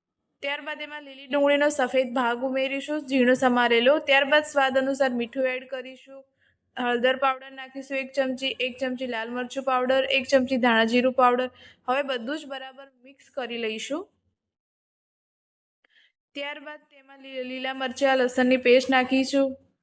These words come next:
એક વાટકી ટમેટા પ્યુરી નાખીશું. હવે બરાબર બધું જ મિક્સ કરી લઈશું બરાબર. હવે એમાં લીલી તુવેરના દાણા નાખીશું, જે મેં પાંચસો ગ્રામ લીધા છે. હવે બરાબર બધું જ મિક્સ કરી લઈશું.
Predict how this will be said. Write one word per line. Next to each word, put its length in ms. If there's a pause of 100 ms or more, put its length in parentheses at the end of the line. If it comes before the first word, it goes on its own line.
(340)
એક 360 (140)
વાટકી 360
ટમેટા 380
પ્યુરી 380
નાખીશું. 600
હવે 160
બરાબર 420
બધું 360
જ 60
મિક્સ 380
કરી 320
લઈશું 400
બરાબર. 460 (1800)
હવે 280
એમાં 400 (320)
લીલી 280
તુવેરના 460
દાણા 340
નાખીશું, 560
જે 140
મેં 160
પાંચસો 380
ગ્રામ 280
લીધા 340
છે. 400
હવે 200
બરાબર 400
બધું 340
જ 60
મિક્સ 380
કરી 320
લઈશું. 500